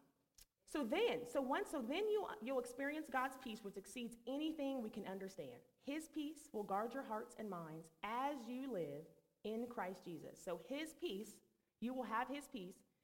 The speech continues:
It will guard your hearts. It will guard you from restless nights. It'll guard you as you live, though, in Christ Jesus. That's an, that's an important piece. All right. The next piece I really wanna talk about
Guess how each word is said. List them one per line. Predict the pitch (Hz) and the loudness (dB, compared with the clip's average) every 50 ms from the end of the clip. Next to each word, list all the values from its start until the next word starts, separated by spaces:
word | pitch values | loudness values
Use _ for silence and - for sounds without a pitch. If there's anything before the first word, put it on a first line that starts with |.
| _ - | _ -2
It | - 247 | 0 4
will | 240 220 | 4 4
guard | 196 220 220 247 269 269 | 4 6 6 6 6 4
your | - 214 | 2 -2
hearts. | 190 196 233 240 277 - - - - | -2 0 2 2 2 0 -4 -6 -4
It | 202 | -2
will | 202 | 2
guard | 190 214 214 233 254 269 - 220 | 6 8 10 10 10 10 8 4
you | 254 254 | -2 -2
from | 254 240 202 185 | 0 0 0 2
restless | 180 214 233 - - - 240 240 233 | 2 0 0 -2 -2 -4 -4 -2 -2
nights. | 226 208 220 262 - - - | -2 -2 -2 -4 -6 -6 -6
It'll | 220 202 185 | -4 -4 -2
guard | 170 190 202 226 269 311 285 220 190 | 0 0 2 2 2 0 0 -2 -4
you | 180 156 143 139 - - _ _ _ _ _ _ _ _ - | -4 -4 -6 -6 -8 -12 _ _ _ _ _ _ _ _ 0
as | 226 226 240 247 262 254 254 202 190 | 2 4 4 6 4 4 4 0 -2
you | 233 240 240 226 214 208 | -4 -2 -2 -2 -2 0
live, | 208 277 330 359 349 269 180 170 | 0 0 0 0 -2 -2 -4 -4
though, | 156 135 - - - - _ _ | -4 -4 -6 -8 -12 -16 _ _
in | - 202 185 180 | -4 -4 -4 -4
Christ | 175 - 185 156 147 - - - | -4 -6 -6 -8 -8 -8 -12 -12
Jesus. | 165 139 - - - - - - | -10 -10 -12 -14 -20 -16 -4 0
That's | 214 214 226 226 | 0 0 2 0
an, | 226 220 | -2 0
that's | 196 196 202 - | 0 0 0 -2
an | 208 196 | -4 -6
important | 190 - 226 220 - 180 180 - | -4 -4 -4 -4 -4 -4 -8 -8
piece. | 214 - - - - - _ _ _ _ _ _ _ - - - - _ _ _ _ _ _ _ _ _ _ _ _ _ _ _ _ _ _ _ - | -10 -10 -12 -14 -20 -20 _ _ _ _ _ _ _ -20 -20 -20 -20 _ _ _ _ _ _ _ _ _ _ _ _ _ _ _ _ _ _ _ 2
All | - 320 339 | 6 8 8
right. | 302 202 147 - - - - - - - _ _ _ _ _ _ _ _ _ _ _ _ _ _ _ _ _ - | 8 8 6 2 -2 -10 -12 -14 -16 -20 _ _ _ _ _ _ _ _ _ _ _ _ _ _ _ _ _ 2
The | 254 262 | 2 4
next | 277 311 480 508 - - - - - - _ _ _ _ _ _ _ _ _ _ _ _ - - _ - - _ _ _ - - _ _ _ _ _ _ _ - | 4 4 2 0 -2 -6 -12 -14 -18 -20 _ _ _ _ _ _ _ _ _ _ _ _ -20 -20 _ -20 -20 _ _ _ -20 -20 _ _ _ _ _ _ _ -6
piece | - 302 277 - | -4 -2 0 0
I | 226 | 0
really | 202 208 208 | 0 0 0
wanna | 196 180 170 165 | 0 -2 -2 -2
talk | 196 175 165 - | -4 -6 -6 -6
about | 151 139 135 147 - | -6 -4 -4 -4 -6